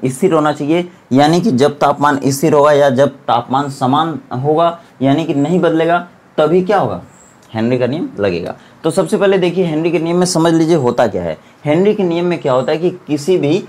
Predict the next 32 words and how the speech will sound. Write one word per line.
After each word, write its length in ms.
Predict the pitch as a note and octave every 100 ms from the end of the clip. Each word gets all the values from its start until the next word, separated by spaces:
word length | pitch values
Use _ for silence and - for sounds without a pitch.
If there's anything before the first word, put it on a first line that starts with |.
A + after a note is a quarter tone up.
| - -
विलायक 480 | A#2+ C#3 C#3 D#3 D3+
में 200 | A#2+ D3
यानी 260 | C#3+ C#3+ C#3+
द्रव 300 | G#2+ C#3+ D3+
में 200 | C#3 D3
किसी 340 | - C3+ D#3+
गैस 300 | B2 C3+ C#3
को 120 | D3+
घोला 380 | A#2 G#2+ A2 G#2+
जाता 300 | F#2 D#2+ -
है। 240 | F2 F2 - _ _ _ -
ठीक 120 | E3+
है, 60 | F#3
पहले 300 | F3+ C3 C3
बात 220 | A#2+ A#2+
को 80 | B2+
समझिए, 400 | A2 G2 G2 F2 - - -
गैस 440 | G#2+ C3+ E3+ F#3
को 380 | - E3+ E3+ F3+
द्रव 340 | D#3+ B2+ D3 D#3+
में 220 | D#3+ D3+
घोला 320 | A#2 A#2+ C#3+
जाएगा 300 | C#3 C3 C3
या 140 | C3
विलायक 400 | C3+ A#2 A2+ B2+
में 160 | B2+ A#2+
घोला 260 | A#2+ C3 C#3+
जाएगा 420 | B2 A#2+ C#3+ D#3 - _
तो 80 | D3+
गैस 480 | B2 B2 D3 D3+ - -
थोड़ी 320 | C3 D3+ F#3
होगी 400 | F3+ F3+ F#3+